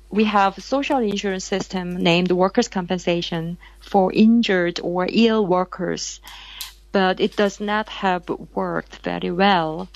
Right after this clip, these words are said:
So that's why these victims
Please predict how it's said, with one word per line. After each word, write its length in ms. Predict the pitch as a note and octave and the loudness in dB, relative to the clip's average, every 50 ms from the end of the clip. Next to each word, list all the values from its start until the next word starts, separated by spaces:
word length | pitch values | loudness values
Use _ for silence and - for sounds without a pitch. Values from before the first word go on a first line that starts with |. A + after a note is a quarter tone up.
| - - - - | -20 -20 -18 -14
So 680 | - - G3 F3+ F3+ F3 F3 F3 E3+ E3+ E3+ E3+ F3+ - - - - - - - - - - - | -8 -2 0 2 2 2 2 2 2 0 0 -4 -8 -12 -20 -20 -20 -20 -20 -20 -20 -16 -4 0
that's 260 | G3 G3 G3 - - | 0 0 0 0 0
why 400 | G#3+ G#3 G3+ G#3+ G#3 G3+ G3 - - | 2 2 4 4 2 2 2 0 -2
these 220 | - F#3 F#3 - - - _ - - - - - | -4 -6 -6 -6 -14 -20 _ -20 -20 -20 -18 -2
victims 760 | - G#3 G#3 - - G3 F3 F3 F3 - - - - - - | -2 -2 -2 -2 -10 -10 -10 -8 -8 -10 -10 -12 -14 -16 -20